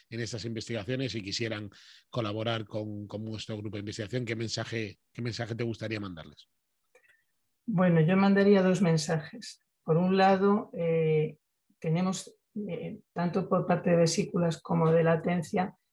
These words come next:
Speaker 2: tenemos algunos procedimientos que ya podrían tener una aplicación, como es lo que os he contado de detectar, eh, que los bacilos latentes estén vivos o no. Eso, claro, necesita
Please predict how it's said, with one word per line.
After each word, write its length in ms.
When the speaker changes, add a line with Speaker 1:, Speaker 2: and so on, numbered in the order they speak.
Speaker 2:
tenemos 360
algunos 440
procedimientos 920
que 160
ya 240
podrían 540
tener 540
una 340
aplicación, 1040
como 240
es 140
lo 160
que 260
os 180
he 80
contado 520
de 120
detectar, 520
eh, 240
que 120
los 160
bacilos 420
latentes 520
estén 380
vivos 360
o 80
no. 160
Eso, 260
claro, 280
necesita 840